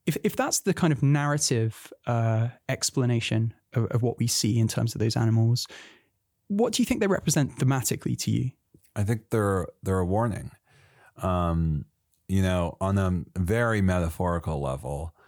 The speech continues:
Speaker 2: and then this is how I re-, read, interpreted the book and,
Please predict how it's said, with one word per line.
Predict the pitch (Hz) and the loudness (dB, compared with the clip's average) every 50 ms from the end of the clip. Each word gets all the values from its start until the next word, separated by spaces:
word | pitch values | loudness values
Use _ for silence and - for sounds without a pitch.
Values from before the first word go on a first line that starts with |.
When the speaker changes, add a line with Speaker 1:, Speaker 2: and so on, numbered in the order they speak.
| _ _ _ - | _ _ _ -4
Speaker 2:
and | - 87 90 | 0 2 2
then | 92 95 | 4 4
this | 107 110 | 2 2
is | 107 95 | 2 2
how | 98 92 | 2 2
I | 85 | 0
re-, | 80 80 80 65 65 | 0 -2 -2 -4 -4
read, | 85 87 85 85 82 - | -2 0 0 0 -2 -2
interpreted | - 90 87 - 95 85 82 80 85 78 | -2 -2 0 0 0 -2 -2 -2 -4 -4
the | 76 76 | -4 -6
book | 71 73 87 85 80 78 78 - - - - - _ - | -4 -2 -2 0 0 -2 -4 -8 -12 -20 -20 -20 _ -6
and, | - 85 80 80 76 76 76 73 - | -2 -2 0 0 0 -2 -2 -4 -6